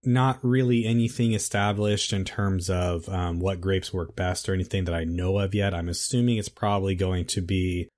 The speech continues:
more of your standard sparkling grapes, so Chardonnay, Pinot Noir. I don't know about Sauvignon Blanc. I don't know if that's really being explored for sparkling wines here or not. But either way, we have for our subregions the Itata Valley.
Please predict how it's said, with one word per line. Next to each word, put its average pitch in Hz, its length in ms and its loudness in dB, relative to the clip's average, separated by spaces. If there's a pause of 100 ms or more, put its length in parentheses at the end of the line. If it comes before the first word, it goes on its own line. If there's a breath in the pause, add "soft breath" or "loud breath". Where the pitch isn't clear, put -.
more 98 300 2
of 90 100 -2
your 90 400 0
standard 92 600 -2
sparkling 95 460 -2
grapes, 92 520 -2
so 90 280 -2
Chardonnay, 87 1000 -2
Pinot 87 300 -4
Noir. 85 560 -2
I 90 80 0
don't 226 200 -2
know 214 140 0
about 165 220 0
Sauvignon 123 540 0
Blanc. 92 340 -2
I 92 60 0
don't 107 140 0
know 101 120 -2
if 92 80 -4
that's 87 300 -4
really 82 180 -2
being 82 340 -4
explored 82 540 -6
for 82 480 -4 (140)
sparkling 90 420 -2
wines 85 240 -4
here 90 140 -6
or 87 40 -2
not. 82 320 -6
But 143 240 0 (380)
either 151 240 2
way, 82 240 -4 (420)
we 117 160 2
have 110 300 2
for 107 140 -2
our 98 60 0
subregions 107 580 0
the 101 240 -2
Itata 101 420 0
Valley. 95 400 0